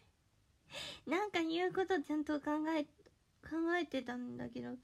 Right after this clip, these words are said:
考えてたんだけどな。うーんと。<laughs> あ、そうだ。今日の、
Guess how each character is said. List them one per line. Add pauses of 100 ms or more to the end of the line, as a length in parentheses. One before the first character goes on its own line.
(1040)
考
え
て
た
ん
だ
け
ど
な。 (1700)
う (220)
ー
ん (140)
と。
<laughs>
あ、
そ
う
だ。 (1500)
今
日
の、